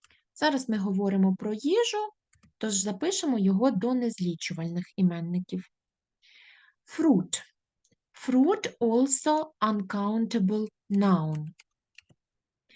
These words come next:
Fruit. Flower. Countable. Квітка, фрукт. Bread,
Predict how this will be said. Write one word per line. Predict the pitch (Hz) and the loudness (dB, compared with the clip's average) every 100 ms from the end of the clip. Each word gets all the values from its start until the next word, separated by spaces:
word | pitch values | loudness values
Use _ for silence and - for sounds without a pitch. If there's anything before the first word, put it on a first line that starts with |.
| - _ _ _ _ _ | -20 _ _ _ _ _
Fruit. | - - 202 165 - - _ _ _ _ _ _ _ _ _ - _ _ _ _ _ _ _ _ _ _ _ _ _ _ | -12 -2 0 0 -6 -16 _ _ _ _ _ _ _ _ _ -20 _ _ _ _ _ _ _ _ _ _ _ _ _ _
Flower. | - 302 262 190 180 190 254 - _ _ _ _ _ _ _ _ _ _ _ _ - | -2 4 6 8 6 4 2 -6 _ _ _ _ _ _ _ _ _ _ _ _ 0
Countable. | 285 180 165 160 165 156 151 160 - _ _ _ _ _ _ _ - _ _ _ _ _ _ _ _ _ _ _ _ _ _ _ _ _ | 2 2 0 -4 -6 -6 -10 -12 -18 _ _ _ _ _ _ _ -20 _ _ _ _ _ _ _ _ _ _ _ _ _ _ _ _ _
Квітка, | - 185 160 - - 240 339 - | -4 -2 -2 -8 -4 -4 -4 -8
фрукт. | _ _ 185 185 190 - - _ _ _ _ _ - - _ _ _ 185 | _ _ 0 0 -2 -12 -20 _ _ _ _ _ -20 -20 _ _ _ 4
Bread, | 233 262 185 180 185 254 | 8 8 6 4 2 2